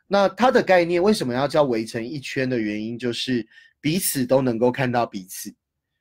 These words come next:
对，它才不会，就是圆圈的做法比较没有死角。如果今天你做的是面对面的，或者是左右的，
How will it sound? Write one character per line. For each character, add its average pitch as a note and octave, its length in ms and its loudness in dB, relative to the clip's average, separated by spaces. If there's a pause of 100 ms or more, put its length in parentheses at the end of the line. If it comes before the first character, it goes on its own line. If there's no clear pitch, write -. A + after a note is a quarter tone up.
(200)
对， - 220 -4 (540)
它 F3 240 4
才 C#3+ 220 0
不 A#2 240 -2
会， C3+ 340 2
就 G#3+ 140 0
是 A3 60 2
圆 D#3 260 2
圈 F3 360 2 (260)
的 B2+ 320 2
做 E3 340 0
法 F2+ 360 -10
比 A2 120 -12
较 C#3 180 -2
没 C3+ 180 -4
有 A#2+ 120 -6
死 G2+ 400 -12
角。 - 220 -8 (440)
如 D3 120 2
果 F3+ 100 8
今 D#3 180 -4
天 E3+ 160 2
你 C3 120 -2
做 C3 220 -4
的 A#2+ 100 -4
是 C#3 160 -6
面 D3 240 -4
对 D3 160 -2
面 C#3 300 -4
的， G2+ 140 -10
或 C3+ 160 0
者 A2 120 -2
是 B2+ 200 -4
左 G2+ 300 -4
右 B2 280 2
的， - 200 -12